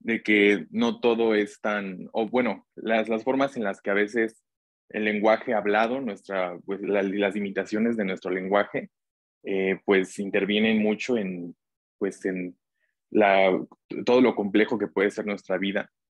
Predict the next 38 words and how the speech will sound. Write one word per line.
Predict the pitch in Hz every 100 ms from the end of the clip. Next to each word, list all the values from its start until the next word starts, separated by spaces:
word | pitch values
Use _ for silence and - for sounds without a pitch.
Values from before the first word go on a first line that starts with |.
| _ _
y | - 107
recurrir | 107 - 110 110
a | 113
estas, | 110 - 110 104 -
saber | - 107 110 135
estas | 135 - 117
formas | - 110 110 110 _ _
simples | - 107 101 113 98
de | 92 90
cómo | - 101
es | 104
que | -
funciona | - 87 - 104
el | 104
lenguaje, | 92 92 95 - 127 _ _ _ _
pues | - 104
creo | 117 113
que | 123
acota, | 104 - 110 104 110 110 104 -
pues, | 98 92 - - - _ _ _ -
eh, | 101 98
mucha | 98 110 120
simpleza, | 107 104 95 107 101 98 95
practicidad | 101 - - 98 95 101
a, | 104 90
a | 98
la | 95
vida | 98 104 104 95
en | 92
general. | - 92 95 95 _ _
Entonces, | 92 92 98 101 98 95 - _ _ _ _ _ _ _ _ - -
no | 107 107
sé, | - 113
me, | 98 98
me | 95 98
pareció | 98 110
muy | 107 110
interesante | 101 95 131 107 107 120 -